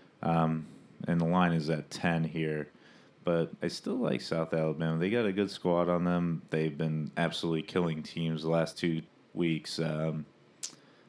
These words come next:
not against the best opponents, Southern Miss and, uh, I forget who the other one was, uh,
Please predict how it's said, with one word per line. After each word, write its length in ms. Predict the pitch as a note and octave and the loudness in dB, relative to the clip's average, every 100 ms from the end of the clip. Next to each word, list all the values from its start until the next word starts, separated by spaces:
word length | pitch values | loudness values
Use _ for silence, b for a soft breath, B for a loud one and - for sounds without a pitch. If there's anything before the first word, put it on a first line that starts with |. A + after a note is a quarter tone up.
| B - | B -2
not 200 | A#2 G#2 F2+ | 2 2 2
against 260 | F2+ E2 | 2 2
the 80 | F2+ | -2
best 340 | D#2 E2+ - | 2 2 2
opponents, 560 | D#2 - E2 D#2+ D#2+ D#2 | -6 -4 -2 -2 -4 -4
Southern 320 | E2+ D#2+ D#2+ | -2 -2 -2
Miss 360 | D#2+ D#2+ - E2 | -2 -2 -4 -6
and, 260 | D#2+ D#2 | -4 -2
uh, 400 | D#2 D#2 D#2 D2+ D2+ - _ b b b b _ | 0 0 0 -2 -4 -14 _ b b b b _
I 40 | D#2 | -12
forget 280 | - D#2+ D#2 | -4 -4 -2
who 180 | D#2+ | -2
the 80 | D#2 | 0
other 180 | D#2+ D#2 | 0 0
one 220 | D#2 D#2+ | -2 -2
was, 220 | D#2 D2+ | -2 0
uh, 240 | D#2+ D#2 | 0 0